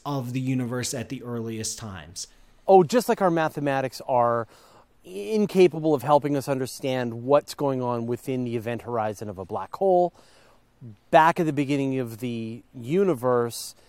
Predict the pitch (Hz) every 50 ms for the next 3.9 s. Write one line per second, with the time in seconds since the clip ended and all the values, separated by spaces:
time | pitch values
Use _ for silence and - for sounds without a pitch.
0 | _ _ _ _ - 127 110 - 160 151 143 151 - - - - 143 - - -
1 | 143 131 127 123 - - - - 131 120 135 127 107 117 113 117 120 123 120 123
2 | 123 120 120 113 - - - _ _ _ _ _ _ _ _ 123 117 147 139 -
3 | - 127 117 117 110 98 - - 95 82 - - - - - - -